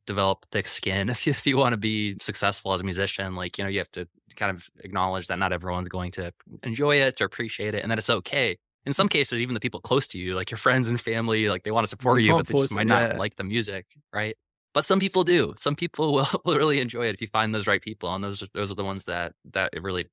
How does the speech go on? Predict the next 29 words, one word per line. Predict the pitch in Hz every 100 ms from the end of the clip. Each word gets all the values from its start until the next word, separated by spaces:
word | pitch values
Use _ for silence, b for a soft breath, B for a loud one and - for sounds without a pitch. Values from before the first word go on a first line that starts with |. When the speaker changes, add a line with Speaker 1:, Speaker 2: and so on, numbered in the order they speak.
| -
Speaker 1:
matters | 95 95 92 82 - -
to, | 92 87 85 -
to | 87
be |
able | 95 90
to |
serve. | 101 95 90 - _ _ _ _ _ _ _ _ _ _ _ -
Speaker 2:
To, |
to | 165 - 175
put | 190
it | 208
in | 208 190
some | 180
perspective, | 156 143 151 147 139 120
if | 120
you | 135
were | 147
to | 143
take | 151 139
a | 117
room | 113 123 123
of, | 117 -
of | 120 113
a |
hundred | 110 123 127 117 113 -
people | 127 123 110 95 98 - _ _ _
from | - 113 104 101 -
a, | - 113 - -
a | 69